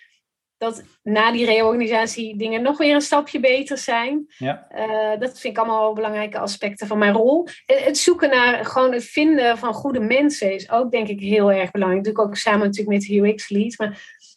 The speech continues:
Speaker 1: ik denk, het valt of staat gewoon met, met mensen.
Speaker 2: Mhm.
Speaker 1: Eh, dus, eh, ja, eh, gewoon echt recruitment is toch ook wel echt, eh, een belangrijk onderdeel van het werk. Van hoe,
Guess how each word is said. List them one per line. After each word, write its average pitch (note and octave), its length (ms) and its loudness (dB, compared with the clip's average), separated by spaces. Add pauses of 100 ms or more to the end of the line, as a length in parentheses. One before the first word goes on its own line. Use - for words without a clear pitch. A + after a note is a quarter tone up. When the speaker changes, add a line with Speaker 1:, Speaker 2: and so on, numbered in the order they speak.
(380)
Speaker 1:
ik G#3+ 140 -2
denk, A3 180 2
het G#3+ 100 -2
valt B3 280 2
of A#3 100 -2
staat C4 380 2
gewoon B3+ 340 4
met, B3+ 300 0
met A#3+ 240 -8
mensen. A#3 560 0 (280)
Speaker 2:
Mhm. C3+ 180 -6
Speaker 1:
Eh, G3+ 500 2 (100)
dus, G#3+ 320 -2 (220)
eh, - 300 -14
ja, G3 260 2
eh, F#3+ 500 -6
gewoon A#3 320 2
echt A3 300 -2
recruitment B3+ 640 2
is - 100 -6
toch B3+ 140 -2 (100)
ook D4 100 0
wel C#4+ 140 2
echt, B3+ 320 -2
eh, G#3+ 520 2
een G#3+ 120 -12
belangrijk B3 440 -2
onderdeel A#3 340 -6
van G#3+ 100 -8
het G3+ 120 -8
werk. A3 360 -4
Van A3 140 -12
hoe, A#3 460 -8